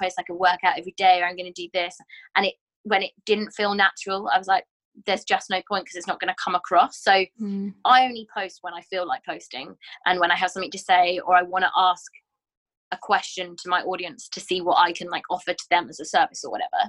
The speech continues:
Speaker 1: Um, and I think that's the biggest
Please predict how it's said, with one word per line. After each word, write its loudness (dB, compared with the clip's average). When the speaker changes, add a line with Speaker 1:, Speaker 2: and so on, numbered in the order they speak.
Speaker 1:
Um, 4
and 2
I 0
think -10
that's 0
the -14
biggest -8